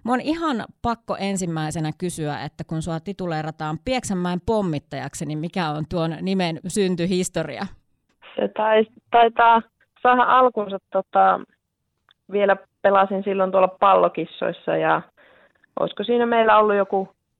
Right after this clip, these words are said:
Speaker 2: T V-peli ja muistaakseni selostajana taisi olla Matti Härkönen, joka sitten keksi tämän lempinimen ja, ja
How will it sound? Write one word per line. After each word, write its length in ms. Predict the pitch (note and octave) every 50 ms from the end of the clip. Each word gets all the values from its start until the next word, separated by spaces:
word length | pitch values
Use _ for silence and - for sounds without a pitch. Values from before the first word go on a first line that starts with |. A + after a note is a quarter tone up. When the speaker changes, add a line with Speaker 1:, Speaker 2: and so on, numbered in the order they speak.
| _ _
Speaker 2:
T 40 | -
V-peli 640 | G#3 G#3 G3 F#3 F#3 F3+ F3 F3 F3+ F#3 F3+ F#3 F3+
ja 80 | F3+
muistaakseni 840 | F3+ F3+ F3+ F#3 F#3+ - F#3+ F#3 F#3 - - F#3 F#3 F#3 F3+ - - - _ - _ _ _ _ _ _ -
selostajana 600 | G#3+ G#3+ G3+ F#3 F#3+ - F#3+ F#3 F3+ F3+ F3+ F3+
taisi 240 | F3+ F3+ F#3+ -
olla 240 | - F3+ F#3 F3+ F#3 - - _ _ _ _ _ _
Matti 420 | G3+ G#3 G#3+ G#3+ G#3+ - - F#3
Härkönen, 580 | G3 G#3 G3+ G3+ G3 G3 - F3 F3 E3+ D#3+ D#3+
joka 300 | E3 E3+ - E3 D#3 D#3
sitten 360 | D#3+ D#3 - - E3+ E3 E3+ - _ _ - - _ _ _ _ _ _ _
keksi 300 | - F#3 F#3 F#3 - -
tämän 360 | - - F3 E3+ E3 E3 E3 E3+
lempinimen 640 | F3 E3+ E3 - E3 D#3 D#3 D#3 D#3+ D#3 - D#3+
ja, 180 | - - - - - _ _ _ _ _ _ - F#3+
ja 200 | G3+ G3 -